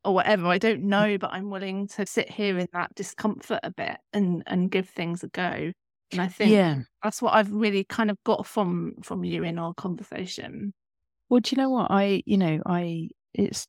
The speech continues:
Speaker 2: it takes a lot of work for me to be okay with uns-, <laughs> uncertainty
Speaker 1: <laughs>
Speaker 2: because I,
Speaker 1: Yeah.
Speaker 2: I do, I th-, I think and I think and I think, I go round and round and round and round and round, and,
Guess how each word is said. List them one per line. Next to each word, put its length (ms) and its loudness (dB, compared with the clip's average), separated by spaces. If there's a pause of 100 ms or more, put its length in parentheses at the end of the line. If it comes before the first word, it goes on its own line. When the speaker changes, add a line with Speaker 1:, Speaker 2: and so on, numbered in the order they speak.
(140)
Speaker 2:
it 120 -14 (200)
takes 260 0
a 60 6
lot 140 4
of 140 -2
work 300 2 (140)
for 80 2
me 140 4
to 140 -6
be 140 2
okay 320 2
with 160 -2
uns-, 320 6 (100)
<laughs> 120 -20
uncertainty 880 4
Speaker 1:
<laughs> 100 2
Speaker 2:
because 220 8
I, 140 10
Speaker 1:
Yeah. 160 8
Speaker 2:
I 80 10
do, 400 6
I 100 6
th-, 240 -6
I 140 2
think 320 2
and 100 2
I 40 2
think 280 0
and 100 0
I 60 -12
think, 260 -4
I 40 -8
go 100 -2
round 280 6
and 100 2
round 180 2
and 80 -2
round 200 2
and 80 -6
round 180 -4
and 60 -4
round, 260 0 (680)
and, 580 2